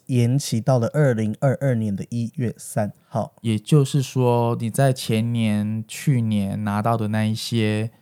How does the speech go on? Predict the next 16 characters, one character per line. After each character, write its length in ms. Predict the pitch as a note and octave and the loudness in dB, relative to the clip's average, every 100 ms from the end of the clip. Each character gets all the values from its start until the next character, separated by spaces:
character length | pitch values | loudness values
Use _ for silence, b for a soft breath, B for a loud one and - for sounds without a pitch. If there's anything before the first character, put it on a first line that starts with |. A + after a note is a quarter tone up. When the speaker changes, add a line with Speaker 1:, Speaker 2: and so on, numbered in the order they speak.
| _ | _
Speaker 1:
嗯。 240 | A#2 G#2+ F#2 | -12 -8 -2
Speaker 2:
免 240 | A#2 G2 | 0 0
房 300 | F#2+ G#2 G2+ | 0 -2 -2
券， 260 | G#2+ B2 G#2 - | 0 0 0 2
无 100 | B2 | 6
论 160 | D3+ | 6
你 60 | B2 | 6
是 140 | - | 0
七 200 | B2+ - | -2 -2
十 160 | C#3 B2 | -2 0
五 180 | B2 A#2+ | 0 2
晚 180 | G#2 F#2+ | 0 0
拿 160 | F2 | -4
到 220 | F#2 G#2+ G2 | -2 -2 -2
的， 300 | F2+ D#2+ - - C3+ | -4 -6 -8 -16 -12
Speaker 1:
嗯。 200 | A#2+ G#2 | -8 -8